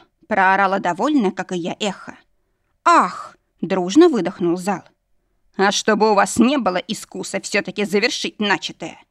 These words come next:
Демон ухмыльнулся. «Девушка станет женой одному из нас!» Он указал на своих людей. «Это незаконно!» заверещал вдруг жених, слава богине уже бывший.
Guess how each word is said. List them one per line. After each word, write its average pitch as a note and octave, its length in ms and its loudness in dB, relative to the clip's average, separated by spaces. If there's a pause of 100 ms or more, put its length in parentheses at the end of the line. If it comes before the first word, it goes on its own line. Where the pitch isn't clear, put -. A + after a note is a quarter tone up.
(300)
Демон E3+ 380 0
ухмыльнулся. F#3+ 600 -4 (480)
«Девушка G3+ 600 -2
станет G3 400 0
женой G3+ 420 -4 (180)
одному G3+ 520 2
из B3+ 160 -2
нас!» - 420 -6 (440)
Он G3 180 0
указал F#3 380 -2
на E4 140 2
своих F3 340 -8
людей. F3+ 480 -8 (720)
«Это - 280 -2
незаконно!» G#3 680 2 (400)
заверещал F#3+ 680 -2
вдруг F#3+ 240 -6
жених, F#3+ 340 -4 (200)
слава G3 380 0
богине F#3 420 -2
уже G3 220 -6
бывший. - 540 -6